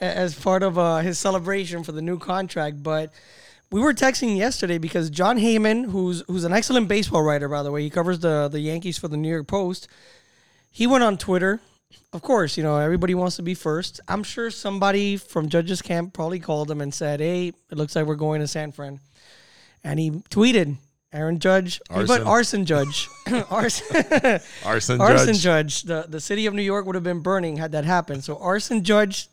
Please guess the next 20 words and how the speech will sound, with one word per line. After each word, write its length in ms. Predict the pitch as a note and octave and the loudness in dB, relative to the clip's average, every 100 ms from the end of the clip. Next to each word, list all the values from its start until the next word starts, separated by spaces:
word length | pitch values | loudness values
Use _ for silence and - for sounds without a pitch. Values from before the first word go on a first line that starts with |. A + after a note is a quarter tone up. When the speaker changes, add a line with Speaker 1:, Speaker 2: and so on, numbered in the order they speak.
| - | -8
Speaker 1:
to 120 | F3+ | -4
the 100 | E3+ | -2
Giants. 720 | E3 F3+ D3+ C3+ C#3 - - _ _ _ _ _ _ _ _ _ _ - | 2 2 2 -2 -8 -12 -16 _ _ _ _ _ _ _ _ _ _ -16
About 160 | C#3 - | -14 -6
thirty 220 | F#3 G3 | -4 -2
seconds 360 | - G#3 G3 A3 | -2 -2 0 2
later. 360 | A3 A#3 - - | 4 4 2 0
<laughs> 120 | B4 A#4+ | -4 -4
Speaker 2:
Retracted. 880 | A2+ D#4+ B3 A#3+ C3+ A2+ G2 F#2+ F#2+ - - | 2 4 6 6 4 2 0 -6 -8 -10 -2
Speaker 1:
Retracted. 600 | G#3+ F#3+ A3 F#3+ - C#3+ | -2 2 2 2 -2 -6
Speaker 2:
Pulled 80 | C#3+ | -4
it 20 | |
Speaker 1:
Deleted 360 | D#3+ A3+ A3 A3 | -2 0 2 4
Speaker 2:
back. 60 | |
Speaker 1:
it. 200 | A3 A3 | 4 4
And 140 | F#3 D#3+ | 2 0
he 100 | D#3+ | -2
said, 320 | - D#3+ D3+ | 0 2 2
"Hey, 420 | F#3+ G#3 G#3 G3+ | 2 4 4 2
wait, 540 | F3+ F#3 G3+ G3+ G3 | 2 2 4 2 -2